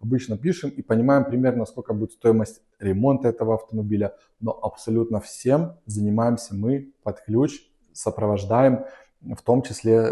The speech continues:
э, до момента, пока выплатят деньги за страховой, плюс восстановление этого автомобиля. Ну, по большому счету, мы, м, э, это всё ремонтируем за счёт страхового пула. Как правило, если это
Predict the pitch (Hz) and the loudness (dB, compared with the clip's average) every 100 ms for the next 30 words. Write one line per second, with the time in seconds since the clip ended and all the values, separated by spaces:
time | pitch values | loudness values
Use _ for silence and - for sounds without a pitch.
0 | - 107 107 104 117 110 107 127 120 - | -2 -4 -2 0 2 4 4 2 2 -4
1 | - 113 113 107 - 95 104 104 98 98 | -2 0 0 -2 -4 -4 -2 -2 -4 -10
2 | - 104 - 104 160 175 - - - 135 | -10 -10 -4 4 4 4 0 -12 -2 0
3 | 131 113 107 107 98 113 156 147 131 127 | 2 -2 -4 -4 -4 0 2 2 2 0
4 | 117 - 113 110 107 101 _ _ _ 143 | -6 -8 -6 -2 -2 -2 _ _ _ -14
5 | 139 110 107 120 107 139 135 113 113 123 | -8 -4 -2 -2 -4 -4 -4 -4 0 2
6 | 123 117 110 107 104 101 104 104 101 101 | 2 2 0 -2 -6 -6 -6 -6 -6 -8
7 | 101 101 - 104 - 135 117 107 101 120 | -6 -8 -8 -14 -6 -2 0 -2 -2 -4
8 | 110 98 - 110 - - 110 104 - 101 | -4 -8 -10 -14 -14 -10 -8 -8 -6 -6
9 | 92 123 - 113 87 98 107 - 107 110 | -6 -8 -4 -2 -2 -6 -10 -8 -12 -8